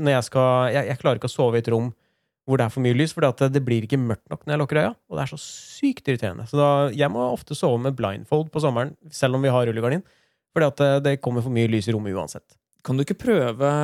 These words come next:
Speaker 2: sprittusjen til neste gang? Teste, teste, teste en dag. Det er ikke så vanskelig eksperiment.
Speaker 1: Eh, er det greit hvis jeg bruker noe annet som ikke er sprittusj, men som fortsatt er svart? At jeg kunne bare farga dem, eh, farga dem sorte?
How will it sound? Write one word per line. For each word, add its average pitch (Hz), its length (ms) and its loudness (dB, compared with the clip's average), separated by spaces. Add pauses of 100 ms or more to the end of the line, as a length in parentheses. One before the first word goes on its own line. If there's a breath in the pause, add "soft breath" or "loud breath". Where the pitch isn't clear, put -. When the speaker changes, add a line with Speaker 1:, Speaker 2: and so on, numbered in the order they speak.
(160)
Speaker 2:
sprittusjen 147 840 -2
til 180 140 0
neste 170 240 -2
gang? 202 160 2 (680)
Teste, 180 380 0
teste, - 540 0
teste - 320 2
en 190 60 2
dag. 226 180 4
Det - 180 -4
er - 140 0
ikke - 160 -6
så 247 100 0
vanskelig 180 380 0
eksperiment. 190 500 -2 (380)
Speaker 1:
Eh, 147 80 4
er 160 140 4
det 208 100 4
greit 147 160 2
hvis 147 100 0
jeg 190 80 4
bruker 143 240 2
noe 143 160 2
annet 123 120 -2
som - 100 -12
ikke - 180 -12
er 135 80 -2
sprittusj, 120 340 -2
men 147 120 0
som 156 80 -4
fortsatt 120 240 0
er - 80 -8
svart? - 300 -20 (120)
At 180 100 -2
jeg 170 120 -4
kunne 165 120 2
bare 156 140 -4
farga 123 300 0
dem, 139 200 2
eh, 131 240 4
farga 123 300 -2
dem 139 100 0
sorte? 185 300 -6